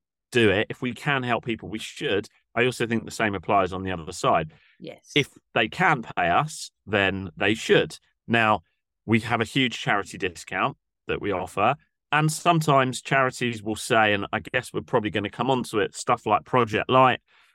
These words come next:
Speaker 1: they will often say, "There is no fee. So we would love your help, but we haven't got anything." And we will just take that judgment as it comes. As you can imagine, in lockdown, most of those charities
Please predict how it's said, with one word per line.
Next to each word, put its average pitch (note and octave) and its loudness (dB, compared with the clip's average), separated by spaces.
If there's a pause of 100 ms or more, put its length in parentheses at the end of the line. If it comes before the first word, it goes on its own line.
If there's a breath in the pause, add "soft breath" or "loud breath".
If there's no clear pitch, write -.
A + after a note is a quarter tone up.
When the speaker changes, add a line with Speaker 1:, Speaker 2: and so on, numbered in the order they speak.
(320 soft breath)
Speaker 1:
they A#2+ 2
will A#2 4
often A2+ -2
say, G2+ 0
"There G#2+ 2
is G2 -4
no F#2+ -2
fee. E2 -4 (120)
So F2+ -2
we G2 -2
would F#2+ -2
love G#2 2
your G2 -4 (100)
help, G#2 2
but F#2+ -2
we F#2+ -4
haven't F#2+ -6
got F#2+ -10
anything." F2+ -12
And C3 0
we D#3+ 6
will D3+ 6
just - -2
take A#2+ -2
that F#2 0
judgment F#2+ -4 (520)
as G#2+ 0
it - -4
comes. F2 -4 (180)
As D3+ 2
you D3+ 0
can D3 2
imagine, A#2 2
in A2 0
lockdown, A2 0
most A2 0
of G2 -4
those G2+ 0
charities F#2 -4